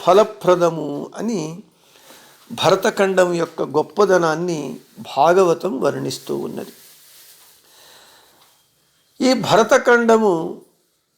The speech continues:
ఎక్కడ ఉన్నది? బ-, మనకు వాయుదేవుల వారు మధ్వాచారులుగా ఎక్కడ అవతరించారు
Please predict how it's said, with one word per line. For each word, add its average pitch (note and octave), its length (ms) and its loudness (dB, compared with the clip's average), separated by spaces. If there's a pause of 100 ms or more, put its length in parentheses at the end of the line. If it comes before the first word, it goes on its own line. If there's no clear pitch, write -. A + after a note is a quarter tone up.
(280)
ఎక్కడ E3+ 420 4
ఉన్నది? G#3+ 600 2 (3500)
బ-, F#3+ 140 2
మనకు G3+ 720 2 (1200)
వాయుదేవుల A#3 640 6
వారు G3+ 340 6
మధ్వాచారులుగా F#3+ 1300 2 (2250)
ఎక్కడ A3+ 360 4
అవతరించారు F#3+ 1200 0